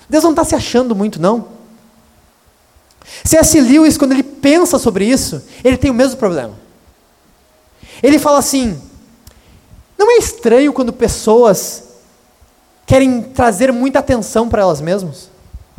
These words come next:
Talvez você já tenha tido um amigo ou um conhecido que fazia a seguinte coisa, "Ei, olhem para mim, olhem para o que eu faço, vejam como é belo, me elogiem." Isso não é ruim, as pessoas não são chatas assim.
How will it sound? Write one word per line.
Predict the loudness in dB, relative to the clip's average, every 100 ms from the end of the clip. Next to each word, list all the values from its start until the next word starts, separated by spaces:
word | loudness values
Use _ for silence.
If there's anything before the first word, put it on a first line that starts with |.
| -20 -20 _ _ _ -20 -20 -20 -6
Talvez | -2 0 -2
você | -2
já | -2
tenha | 0 -4
tido | -6 -4
um | -4
amigo | -2 -2 -2
ou | -4
um |
conhecido | -6 -6 -8 -8 -8 -8
que | -10
fazia | -6 -6 -6
a |
seguinte | -10 -12 -4
coisa, | -2 -2 -6 -12 0
"Ei, | 2 4
olhem | 4 2
para | 2 2
mim, | 2 0 -2 -10 -20 -20 _ _ _ _
olhem | 0 2
para | 2
o |
que | 2
eu | 0
faço, | 0 0 0 -4 -12 -16 _ _ _ _ -2
vejam | 0 2
como | 0
é | -2
belo, | 2 2 2 0 -8 -8
me | -2
elogiem." | 2 2 2 0 2 0 -4 -12 -20 _ _ _ _ _ _ _
Isso | -12 -6
não | -8
é |
ruim, | -6 -6 -6 -8 -18 _
as | -18
pessoas | -12 -8
não | -8
são | -10 -14
chatas | -12 -10 -10 -10 -14
assim. | -14 -16